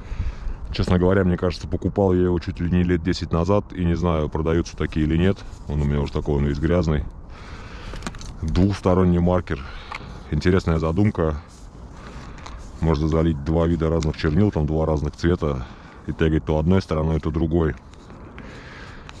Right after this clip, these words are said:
Единственное, мне кажется, что со временем пластик, конечно, стал более твердым, либо он всегда таким был. И, повторюсь, не знаю, ли продают сейчас такие или нет. Но попробую залить на одну сторону хром,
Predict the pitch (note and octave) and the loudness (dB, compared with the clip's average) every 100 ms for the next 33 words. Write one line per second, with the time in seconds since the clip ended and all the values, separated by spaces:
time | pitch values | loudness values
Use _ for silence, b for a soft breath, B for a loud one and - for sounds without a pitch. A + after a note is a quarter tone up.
0 | - - D#2 G#2 - F2 E2 E2+ E2+ - | -6 2 4 4 4 2 2 2 2 0
1 | - D#2+ E2+ E2 F2 E2 D#2+ F2+ E2+ - | -8 -2 0 4 4 4 2 0 0 -2
2 | - D#2+ D2+ D#2 D2 E2+ D#2+ D2 B B | -2 0 0 -2 -2 0 0 0 B B
3 | B B F2+ D#2 E2+ E2 F2 G#2+ F#2 D#2+ | B B -2 2 4 2 2 2 2 0
4 | D#2+ D#2 D#2 F2+ G2 A2 D#2 D#2 G2+ A2 | 0 0 0 0 0 2 2 4 4 2
5 | - - - B B B B B B B | -2 -12 -20 B B B B B B B
6 | B - - D#2+ D#2+ - D#2+ E2+ D#2+ D2+ | B -14 -8 -2 0 2 2 2 0 2
7 | F2 E2 D#2 D2 D2 E2 G#2 F2+ - D#2+ | 2 4 0 -2 -2 0 0 -2 -2 -2
8 | - D2 D2 D2 G2 - - - - - | 0 0 2 4 2 2 -8 -20 -20 -20
9 | - - - - E2 E2 F2 C#2+ F2+ F2 | -18 -18 -14 -2 0 2 2 2 2 4
10 | D#2 C2+ B1+ B B B B B B B | 2 -2 -6 B B B B B B B
11 | B B B B B B B - - D2+ | B B B B B B B -16 -10 0
12 | D#2+ D#2+ F2 E2 D#2+ F2 - F2+ E2 D#2+ | 4 4 4 2 2 2 2 2 2 2
13 | D2 F#2+ G#2+ | 2 2 4